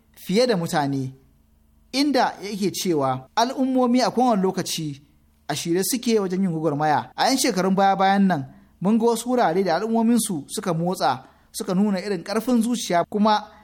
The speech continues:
daga ƙarshe suka kai ga gaci. Amma waɗanda ba su da wasu jagorori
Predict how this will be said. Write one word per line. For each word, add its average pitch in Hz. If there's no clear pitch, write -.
daga 160
ƙarshe 240
suka 208
kai 190
ga 175
gaci. 135
Amma 226
waɗanda 233
ba 254
su 240
da 214
wasu 170
jagorori 175